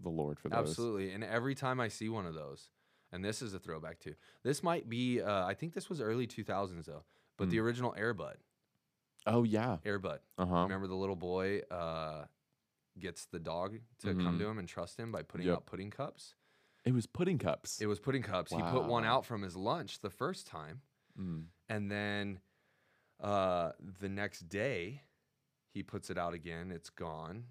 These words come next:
Speaker 2: And then, like, by the time they're starting to build this bond,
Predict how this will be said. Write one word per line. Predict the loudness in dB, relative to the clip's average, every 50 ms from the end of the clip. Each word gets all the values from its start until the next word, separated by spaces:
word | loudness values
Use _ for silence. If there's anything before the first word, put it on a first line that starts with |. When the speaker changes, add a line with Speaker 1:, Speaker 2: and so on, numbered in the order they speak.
| -18 -20 -20 _
Speaker 2:
And | -12 -10 -6 -4
then, | -4 -4 -4 -4
like, | -6 -6 -8 -8 -12 -18 -18 -20 -20 -20 -10 _
by | -2 -2 -2
the | -2 -6
time | -10 -6 -4 -2 -2 -2 -4 -6 -8 -10 -8
they're | -6 -6 -6
starting | -4 -4 -4 -4 -4 -4
to | -6
build | -6 -6 -6 -6 -6
this | -8 -10 -12 -12
bond, | _ _ -4 -2 0 0 0 0 -2 -4 -6 -8 -10 -10